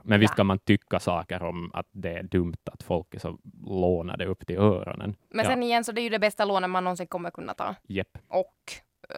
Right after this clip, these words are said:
Speaker 2: ehm, det finns förmånerna. Och du kan betala på det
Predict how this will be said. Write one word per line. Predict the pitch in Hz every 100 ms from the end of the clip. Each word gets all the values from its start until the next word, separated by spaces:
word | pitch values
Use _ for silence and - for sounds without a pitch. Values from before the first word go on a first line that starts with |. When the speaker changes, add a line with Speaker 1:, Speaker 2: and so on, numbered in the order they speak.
| - -
Speaker 2:
ehm, | 113 - 185
det |
finns | 190 180
förmånerna. | - 165 160 139 - - -
Och | 180 - -
du | 196
kan | 196 190
betala | 185 170 151
på | -
det | 101